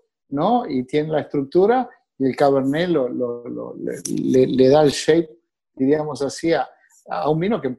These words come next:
que da para añejar entre ocho y diez años, si,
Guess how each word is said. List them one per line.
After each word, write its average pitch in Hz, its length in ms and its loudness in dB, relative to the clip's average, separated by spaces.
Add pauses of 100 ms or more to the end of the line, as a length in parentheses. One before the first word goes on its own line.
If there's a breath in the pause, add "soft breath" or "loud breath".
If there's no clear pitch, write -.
(120)
que 135 160 2
da 151 240 4
para 151 140 0
añejar 135 640 -6 (180)
entre 123 340 -10
ocho 143 300 -2
y - 20 -4
diez 123 320 -6
años, 139 300 -10
si, - 220 -20